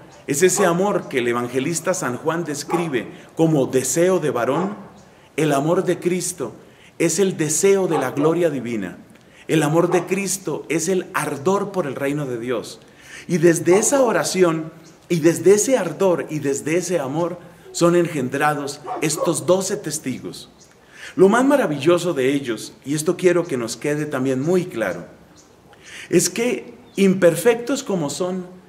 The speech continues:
van a prolongar la misión de aquel que es perfecto. Sus ojos, los de ellos, que no son perfectos, tienen que prolongar para nosotros la mirada inmaculada y limpísima de Jesús.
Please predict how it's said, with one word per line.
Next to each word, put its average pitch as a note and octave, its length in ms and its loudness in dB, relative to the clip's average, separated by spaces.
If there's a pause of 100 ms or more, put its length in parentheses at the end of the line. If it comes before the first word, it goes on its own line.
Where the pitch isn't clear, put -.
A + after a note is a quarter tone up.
(200)
van F#3+ 220 0
a A#3 120 -2
prolongar E3 560 0
la G3+ 100 -4
misión E3 420 -2
de F3+ 80 0
aquel G3 340 -4
que F3 100 -6
es D#3 120 -8
perfecto. - 540 -8 (880)
Sus E3 300 0
ojos, D#3 520 0 (300)
los B2+ 180 0
de F3 220 2
ellos, B2+ 440 -4
que B2+ 100 -8
no G3 160 2
son G#3 200 0
perfectos, D3+ 600 -4 (520)
tienen A3 280 2
que B3 120 0
prolongar F3+ 600 2
para A3+ 200 0
nosotros F#3 640 -4 (320)
la E3+ 140 4
mirada F#3+ 380 4
inmaculada F#3+ 640 0
y G#3 80 -4
limpísima E3+ 680 -4
de A2 80 -4
Jesús. F#2+ 520 -8